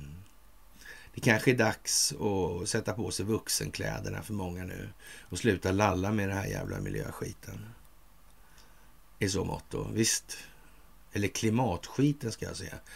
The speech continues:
Och, och, och istället börja koncentrera sig på miljön, alltså.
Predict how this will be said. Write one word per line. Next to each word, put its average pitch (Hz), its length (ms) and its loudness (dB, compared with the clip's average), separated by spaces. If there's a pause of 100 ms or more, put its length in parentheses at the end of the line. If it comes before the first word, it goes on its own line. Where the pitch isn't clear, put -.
(260)
Och, 107 240 2
och, 110 80 6
och 113 180 6
istället 107 340 4
börja 95 140 2
koncentrera 92 540 -2
sig 90 140 -8
på 95 60 -2
miljön, 98 800 2
alltså. - 180 -8